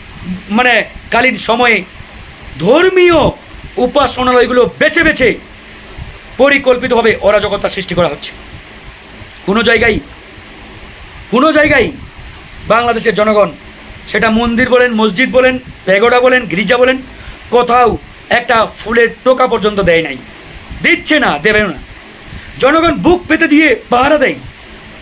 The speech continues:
মুসলমানরা মন্দির পাহারা দেয়, মুসলমানরা গির্জা পাহারা দেয়। সেই জায়গায় আজকে এরকম একটা অরাজকতা পরিকল্পিতভাবে ঘটিয়ে ইন্টারন্যাশনালি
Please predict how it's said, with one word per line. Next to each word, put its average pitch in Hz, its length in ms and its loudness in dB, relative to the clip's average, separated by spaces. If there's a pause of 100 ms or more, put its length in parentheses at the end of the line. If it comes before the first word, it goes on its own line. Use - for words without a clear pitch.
(300)
মুসলমানরা 285 540 0
মন্দির 294 340 2
পাহারা 294 260 2
দেয়, 202 200 0 (440)
মুসলমানরা 285 580 2
গির্জা 294 360 0
পাহারা 277 280 -2
দেয়। 247 220 2 (2000)
সেই 226 220 0
জায়গায় 208 440 2 (580)
আজকে 202 300 0
এরকম 220 240 2
একটা 202 240 0 (760)
অরাজকতা 214 580 2 (320)
পরিকল্পিতভাবে 247 720 2
ঘটিয়ে 196 320 0 (640)
ইন্টারন্যাশনালি 226 680 -2